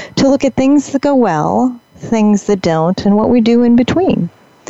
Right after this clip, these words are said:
The idea of failure is not to have something that's going to be something that's permanent.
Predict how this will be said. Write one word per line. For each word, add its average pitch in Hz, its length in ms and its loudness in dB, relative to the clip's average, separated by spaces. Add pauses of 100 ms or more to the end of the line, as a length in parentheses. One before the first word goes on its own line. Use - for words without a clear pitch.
(380)
The 247 120 2
idea 269 420 2
of 269 80 0
failure 240 560 0
is 180 160 0
not 233 300 0
to 254 120 0
have 214 300 0
something 196 440 0
that's 185 180 0
going 185 280 0
to 185 60 0
be 180 160 0
something 180 460 0
that's 170 180 0
permanent. - 720 0